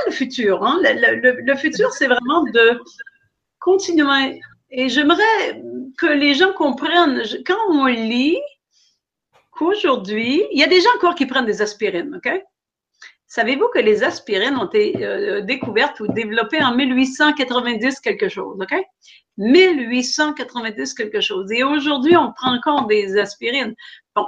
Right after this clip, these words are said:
je, je, j'ai rien contre les, c'est-à-dire, j'ai rien contre. Euh, je, je, ça, ça peut aider beaucoup, OK ? Ça peut aider beaucoup, les aspirines. Euh, mais, euh, est-ce qu'on n'a pas évolué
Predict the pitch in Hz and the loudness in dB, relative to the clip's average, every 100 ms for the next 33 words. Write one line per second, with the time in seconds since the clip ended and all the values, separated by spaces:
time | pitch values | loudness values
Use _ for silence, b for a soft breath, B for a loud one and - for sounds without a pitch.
0 | - 185 233 233 247 240 247 214 233 240 | -6 -2 0 2 2 2 0 4 4 4
1 | 294 285 302 269 240 240 220 202 185 165 | 2 2 0 2 2 2 2 2 2 0
2 | 170 185 170 175 B B B - 214 214 | 0 2 2 0 B B B 2 2 2
3 | 180 214 185 208 202 202 170 240 220 226 | 2 2 4 2 2 -4 -2 -2 0 0
4 | 254 233 214 220 220 349 262 185 233 294 | 2 2 4 2 2 4 4 4 2 0
5 | - _ _ _ _ _ _ - 208 - | -2 _ _ _ _ _ _ -4 -4 -2
6 | 240 220 226 214 214 254 B B - 196 | -2 2 2 2 0 -4 B B -6 0
7 | 202 - 202 190 B B B _ 247 247 | 0 2 0 0 B B B _ 2 4
8 | 247 302 359 - - 220 190 190 - - | 4 6 4 2 2 4 4 -2 -6 -12
9 | 214 - - - 247 247 - 330 302 233 | -12 -12 -12 -4 -2 -2 -6 -4 0 0
10 | 233 320 226 214 214 339 | 0 -4 2 2 2 2